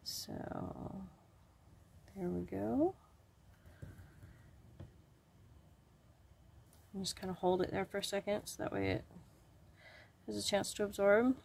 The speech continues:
Okay, well, I think that on paper it would show up clearer.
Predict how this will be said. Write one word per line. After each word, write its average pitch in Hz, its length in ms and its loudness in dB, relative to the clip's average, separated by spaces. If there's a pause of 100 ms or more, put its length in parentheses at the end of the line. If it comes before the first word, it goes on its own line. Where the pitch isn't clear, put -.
(520)
Okay, 320 200 12
well, 302 120 12
I 311 60 12
think 381 220 6
that 330 240 10
on 220 180 12
paper 233 440 10
it 311 100 8
would 240 120 4
show 233 220 8
up - 180 8
clearer. 233 640 8